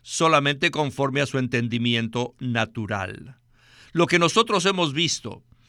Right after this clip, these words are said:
basados en los principios de la Biblia, es que los salmos nueve, diez, once, doce, trece y catorce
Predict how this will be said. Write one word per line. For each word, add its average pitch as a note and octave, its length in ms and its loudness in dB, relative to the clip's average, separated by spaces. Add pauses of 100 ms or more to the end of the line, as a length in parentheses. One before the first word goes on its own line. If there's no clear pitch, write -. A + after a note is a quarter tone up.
(160)
basados F#3 640 4
en F3 140 4
los D3 160 2
principios D#3 580 -2
de C3+ 100 2
la B2 120 2
Biblia, A2 580 -4 (420)
es F3 220 -2
que E3+ 100 0
los D3 200 2
salmos D3 560 2
nueve, D3 420 4
diez, C#3+ 460 2
once, C#3+ 340 0
doce, C3+ 300 0
trece D3 320 -2
y B2+ 80 -2
catorce C3 580 -2